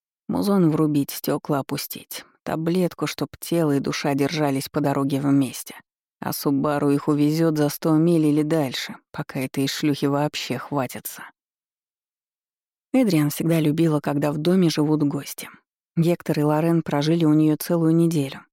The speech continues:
и заодно ее мать, которая чисто теоретически к гостям не причислялась. А еще Гарри и Мими,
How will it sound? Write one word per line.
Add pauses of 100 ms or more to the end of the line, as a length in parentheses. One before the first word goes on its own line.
(200)
и
заодно
ее
мать,
которая
чисто
теоретически
к
гостям
не
причислялась. (600)
А
еще
Гарри
и
Мими,